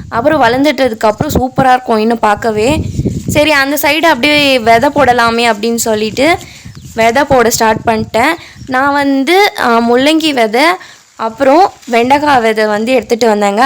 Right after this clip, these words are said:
அதுதான் நான் போட போறேன். இந்த விதைலாம் கழனியில போடும்போது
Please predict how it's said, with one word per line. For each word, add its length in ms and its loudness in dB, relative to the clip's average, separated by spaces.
அதுதான் 360 -2
நான் 140 -4
போட 160 2
போறேன். 280 2
இந்த 120 4
விதைலாம் 440 2
கழனியில 440 2
போடும்போது 500 -2